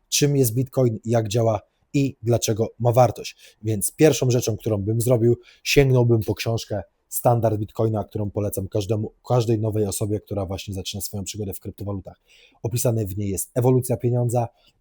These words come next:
i właśnie tłumaczy nam, dlaczego Bitcoin ma wartość. Nie mówi nam, jak zarobić, ale właśnie dlaczego w dłuższej perspektywie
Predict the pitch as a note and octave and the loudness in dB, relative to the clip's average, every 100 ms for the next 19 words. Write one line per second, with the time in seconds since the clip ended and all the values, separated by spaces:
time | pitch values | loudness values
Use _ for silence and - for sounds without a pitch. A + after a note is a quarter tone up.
0 | - C#3+ B2+ _ _ _ _ G#2+ A#2 - | -2 0 0 _ _ _ _ 0 4 4
1 | A2+ G2+ - _ _ _ _ _ _ _ | 2 -6 -8 _ _ _ _ _ _ _
2 | - - B2+ B2+ B2 - A2+ G#2+ G2 - | -14 -6 0 2 2 0 -2 -2 -4 0
3 | C3+ C3+ B2+ A2+ G#2 - G2+ A2+ A#2+ - | 2 2 2 2 0 -6 -6 -4 -4 -2
4 | G#2+ F#2+ G2+ A2+ G2 A2+ G2+ - - - | -2 -2 0 0 2 2 0 -6 -14 -16
5 | _ - A2+ B2+ A#2 A2+ G2 - A#2+ C#3 | _ -6 0 2 2 0 -2 0 2 4
6 | A#2 C3+ B2+ C#3 - _ _ _ - A2+ | 4 4 4 0 -4 _ _ _ -4 0
7 | G#2+ A2+ - G#2+ - A2 A2+ B2+ A#2 - | 2 0 -2 -6 -6 -4 -2 0 -2 -4
8 | G#2 B2 A#2 B2 A2+ A2 - - - A2 | -4 -2 0 0 0 -2 -2 -6 -2 -2
9 | G#2 | -2